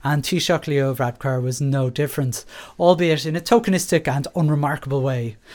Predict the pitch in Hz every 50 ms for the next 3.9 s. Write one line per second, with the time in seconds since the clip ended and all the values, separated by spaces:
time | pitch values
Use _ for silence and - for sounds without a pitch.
0 | - - - - - 185 185 185 190 196 196 190 - 185 160 131 160 175 175 170
1 | - 165 156 147 131 - - - 143 139 139 143 143 - - 135 127 127 127 -
2 | 131 127 123 - - 127 139 131 - - 151 139 139 131 139 135 139 147 147 143
3 | 147 - - 147 135 135 135 131 127 - - 123 117 120 117 - -